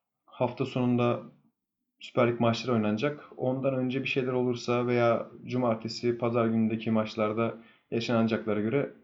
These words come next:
yeniden mikrofon başına geliriz, kulağınıza kadar geliriz. Beni dinlediğiniz için çok teşekkür ederim.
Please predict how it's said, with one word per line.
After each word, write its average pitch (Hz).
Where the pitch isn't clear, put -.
yeniden 113
mikrofon 110
başına 95
geliriz, 107
kulağınıza 104
kadar 90
geliriz. 107
Beni 120
dinlediğiniz 95
için 104
çok -
teşekkür 123
ederim. 127